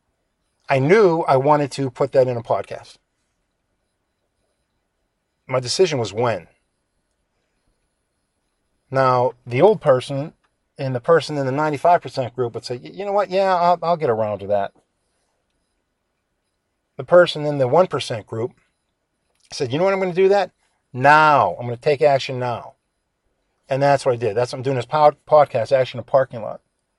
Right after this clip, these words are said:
So if you hear a little background noise, that's cars zooming back and forth. Getting along, you know, just doing their daily life thing. Why?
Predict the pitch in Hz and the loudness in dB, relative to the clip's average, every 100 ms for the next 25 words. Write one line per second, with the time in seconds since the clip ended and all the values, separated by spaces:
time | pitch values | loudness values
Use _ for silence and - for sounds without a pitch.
0 | _ _ _ _ _ _ _ _ - 131 | _ _ _ _ _ _ _ _ -4 -4
1 | 123 156 156 131 123 147 139 123 113 113 | -2 2 4 4 4 4 4 -2 -4 -4
2 | 107 135 - 147 147 143 123 - - 101 | -2 -2 0 0 4 4 2 -4 -18 -12
3 | 120 147 135 117 104 135 131 117 _ _ | -6 -4 -4 -6 -2 0 0 -6 _ _
4 | _ _ _ _ _ - 110 - 127 98 | _ _ _ _ _ -14 -12 -2 -2 -2
5 | - _ _ _ _ _ _ _ _ _ | -8 _ _ _ _ _ _ _ _ _
6 | _ _ _ _ _ _ _ _ _ _ | _ _ _ _ _ _ _ _ _ _
7 | _ _ _ _ _ _ _ _ _ _ | _ _ _ _ _ _ _ _ _ _
8 | _ _ _ _ _ - 143 143 143 143 | _ _ _ _ _ -4 0 2 4 4
9 | 147 147 - _ _ 127 123 113 107 131 | 2 -2 -10 _ _ -6 -4 -4 -4 -6
10 | - 139 131 117 110 131 135 135 123 127 | -2 -2 2 0 0 0 2 2 4 2
11 | 123 - 117 113 107 _ _ _ _ _ | 2 -6 -8 -8 -12 _ _ _ _ _
12 | _ _ _ _ - 120 131 135 139 | _ _ _ _ -6 -4 0 0 -2